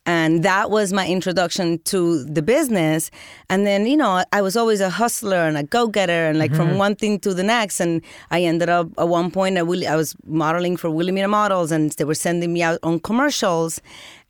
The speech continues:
Speaker 1: And, uh, and when I was fifteen, I walked into, um, a casting call for Subway Stories, which was a short story, um,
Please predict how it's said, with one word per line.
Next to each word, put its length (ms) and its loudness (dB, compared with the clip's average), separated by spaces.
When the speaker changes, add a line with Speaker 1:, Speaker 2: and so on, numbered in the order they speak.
Speaker 1:
And, 440 0
uh, 580 -2
and 200 0
when 100 0
I 80 2
was 160 -2
fifteen, 800 0
I 140 0
walked 460 -2
into, 580 -2
um, 400 -4
a 60 -4
casting 600 -2
call 320 -4
for 240 -6
Subway 500 -2
Stories, 640 -4
which 160 -6
was 100 -8
a 80 -4
short 280 -2
story, 720 -4
um, 460 -4